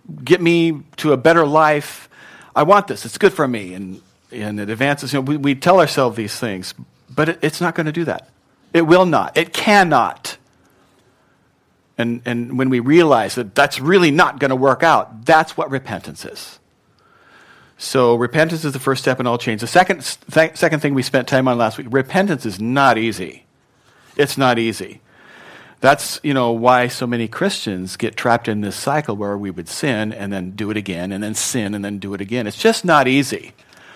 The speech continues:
And... Um, uh, here, you know, we go around and around, people just don't truly repent. So we spent some time, I'm gonna look at it again, Second Corinthians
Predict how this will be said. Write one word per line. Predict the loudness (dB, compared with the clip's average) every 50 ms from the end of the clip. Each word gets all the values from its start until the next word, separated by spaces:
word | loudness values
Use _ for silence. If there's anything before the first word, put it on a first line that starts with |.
| -20 -20 -20 -20 -20 _ _
And... | -4 -2 0 0 0 0
Um, | 0 0 0 -2 -4 -6 -10 -14 _ _ _ _ _ _ _ _ _ _ _ _ _ _ _ -14 -14 _ -8
uh, | -6 -6 -6
here, | -6 -6 -6 -6 -4
you | -4 -4
know, | -4
we | -4 -4
go | -4 -4
around | -2 0 0 0 -2 -2
and | -2
around, | -2 -2 -4 -4 -6
people | -8 -8 -8 -8
just | -8 -10 -10 -10
don't | -10 -10 -10
truly | -10 -10 -10 -8 -8 -10
repent. | -10 -12 -10 -8 -8 -8 -6 -2
So | -2 0 -2 -2 -4 -10 -18 -8 -6
we | -4 0
spent | 2 2 2 4
some | 2 2
time, | 4 4 4 4 2 0 -2
I'm | -2
gonna | -2 0
look | 0 0 0 2 2
at | 2 2
it | 2
again, | 0 -2 -4
Second | -2 0 0 0 0 -2 -4
Corinthians | -2 -2 -2 -2 -2 -4 -4 -6 -8 -10 -12 -12 -14